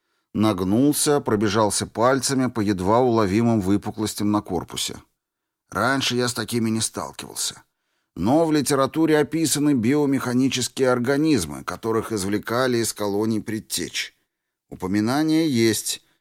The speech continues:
но Инквизиция такие игрушки не приветствует.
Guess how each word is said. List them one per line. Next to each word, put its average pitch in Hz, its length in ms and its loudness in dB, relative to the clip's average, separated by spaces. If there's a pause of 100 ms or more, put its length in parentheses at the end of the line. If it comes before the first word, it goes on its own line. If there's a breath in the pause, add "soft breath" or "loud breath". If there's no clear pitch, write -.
(180)
но 104 180 0
Инквизиция 120 680 -2
такие 120 380 -2
игрушки 139 460 -2
не 113 200 -2
приветствует. 87 880 -8